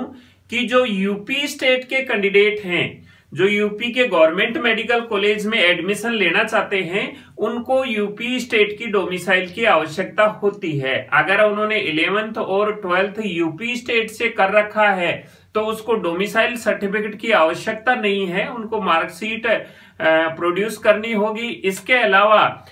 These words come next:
अ, जिन candidate ने यूपी के अलावा education ले रखी है, इलेवेंथ, ट्वेल्थ है,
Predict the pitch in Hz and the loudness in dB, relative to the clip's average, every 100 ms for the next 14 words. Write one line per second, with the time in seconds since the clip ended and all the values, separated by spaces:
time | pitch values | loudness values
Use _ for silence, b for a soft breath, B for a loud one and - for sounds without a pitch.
0 | B B 165 165 156 175 226 247 247 240 | B B 2 2 4 2 0 0 -2 0
1 | 247 247 247 247 254 247 196 196 190 240 | 0 0 -2 -4 -2 -2 -2 -2 -2 -6
2 | 240 262 - 160 160 185 233 254 240 202 | -2 0 0 2 4 6 8 6 6 2
3 | 208 214 220 233 233 202 202 214 214 214 | -4 -4 -4 -2 -2 0 2 0 -2 0
4 | 202 165 143 156 180 202 220 214 202 202 | 2 2 0 -2 0 0 -2 -2 0 0
5 | 208 220 208 - | 0 2 2 2